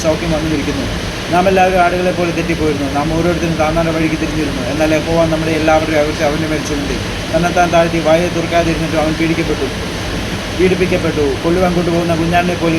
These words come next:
രോമം കത്തിരിക്കുന്നവരുടെ മുമ്പാകെ മിണ്ടാതിരിക്കുന്ന ആടിനെ പോലെ അവൻ വായെ തുറക്കാതിരുന്നു. അവൻ പീഡനത്താൽ ശിക്ഷാവിധിയാൽ എടുക്കപ്പെട്ടു. ജീവനുള്ളവരുടെ ദേശത്ത് നിന്ന് അവൻ ഛേദിക്കപ്പെട്ടുവെന്നും നിന്റെ ജനത്തിന്റെ അതിക്രമം നിമിത്തം അവന് ദണ്ഡന വന്നുവെന്നും അവന്റെ തലമുറയിൽ ആർ വിചാരിച്ചു? അവൻ സാഹസമൊന്നും ചെയ്യാതെ അവന് വായിൽ വഞ്ചനയൊന്നും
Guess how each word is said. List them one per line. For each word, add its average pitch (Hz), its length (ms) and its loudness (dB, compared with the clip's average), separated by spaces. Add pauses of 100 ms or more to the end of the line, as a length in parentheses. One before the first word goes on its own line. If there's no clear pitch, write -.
രോമം 160 220 2
കത്തിരിക്കുന്നവരുടെ 165 480 -2
മുമ്പാകെ 160 300 2
മിണ്ടാതിരിക്കുന്ന 160 600 0
ആടിനെ 165 280 0
പോലെ 160 180 0 (380)
അവൻ 160 120 2 (100)
വായെ 175 280 4
തുറക്കാതിരുന്നു. 151 540 0 (100)
അവൻ 160 200 0
പീഡനത്താൽ 175 420 2 (120)
ശിക്ഷാവിധിയാൽ 165 600 0
എടുക്കപ്പെട്ടു. 151 380 -2 (120)
ജീവനുള്ളവരുടെ 170 560 0
ദേശത്ത് 165 280 0
നിന്ന് 180 140 0
അവൻ 156 180 -2
ഛേദിക്കപ്പെട്ടുവെന്നും 170 680 0 (280)
നിന്റെ 170 220 -2
ജനത്തിന്റെ 190 340 0
അതിക്രമം 180 360 0
നിമിത്തം 165 240 0
അവന് 165 220 0
ദണ്ഡന 180 340 0
വന്നുവെന്നും 165 400 0 (260)
അവന്റെ 165 240 0
തലമുറയിൽ 170 460 2
ആർ 175 160 4
വിചാരിച്ചു? 147 460 0
അവൻ 147 120 -2 (120)
സാഹസമൊന്നും 165 580 0
ചെയ്യാതെ 160 320 2 (320)
അവന് 165 220 0
വായിൽ 170 260 4
വഞ്ചനയൊന്നും 170 460 -2